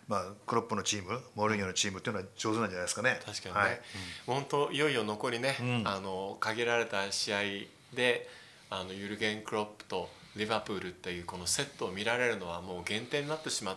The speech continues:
Speaker 2: たわけですけども、最後まで楽しみたいですね。
Speaker 1: そうですね。
Speaker 2: うん。
Speaker 1: あのー、優勝争いはできるまでさ-、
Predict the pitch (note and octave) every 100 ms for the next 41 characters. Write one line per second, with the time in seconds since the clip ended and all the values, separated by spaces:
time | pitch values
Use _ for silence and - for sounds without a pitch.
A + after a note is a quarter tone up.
0 | - F#2+ F2+ - - - - A#2+ C3 G2
1 | - F#2 F2+ - - G3 G#3+ B2+ G2 G2+
2 | A#2 D#3 D#3+ F#3+ D#3 - C3+ D3+ - -
3 | A#2 A#2+ A2+ G#2+ G2+ A2+ A#2 A2+ A2 A2
4 | G#2+ G#2 G#2 G#2 G#2 G#2 - - - -
5 | - - C3+ C3+ B2+ C#3+ C3+ C3+ A#2 G#2+
6 | G#2+ F#2 F2 G#2+ A2 - B2+ G2 F#2+ -